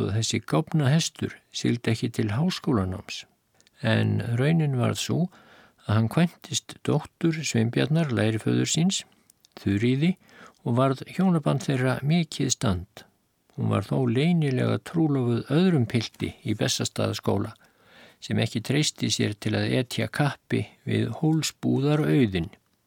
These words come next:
Þau Eiríkur og Þuríður bjuggu fyrst í Flatey var hann aðstoðarprestur föður síns. Síðan flutti hann til Helgafells í Helgafellssveit,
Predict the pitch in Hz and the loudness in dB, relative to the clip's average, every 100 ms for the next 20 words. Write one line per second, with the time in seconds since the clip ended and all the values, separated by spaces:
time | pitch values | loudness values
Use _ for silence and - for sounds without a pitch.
0 | _ - - - - - - 113 107 107 | _ -20 -20 -20 -20 -20 -8 -4 0 0
1 | 120 120 120 107 - 131 135 147 156 165 | 0 -2 -4 -6 0 0 2 2 0 -2
2 | _ 120 110 - 98 127 120 - 107 - | _ -4 -4 -4 -6 -4 -4 -2 -4 -4
3 | - 110 110 - 151 165 - _ _ _ | -4 -2 -2 0 0 0 -4 _ _ _
4 | _ - 104 101 107 110 139 147 - 147 | _ -4 0 2 0 0 0 0 0 0
5 | 135 - 151 - - 135 170 120 101 - | 0 -2 -2 -2 -4 -4 0 2 2 -2
6 | 113 - - _ _ _ _ - - - | -4 -6 -8 _ _ _ _ -20 -20 -20
7 | - - - 127 113 113 113 127 120 - | -20 -20 -4 0 2 2 2 0 -2 0
8 | 120 - 131 120 120 175 170 120 - 104 | -2 0 -2 -2 0 0 2 0 0 -4
9 | 104 - 110 101 - 160 151 120 104 - | -4 -4 -4 -4 -2 0 0 0 -2 -2
10 | 101 110 - | -6 -8 -16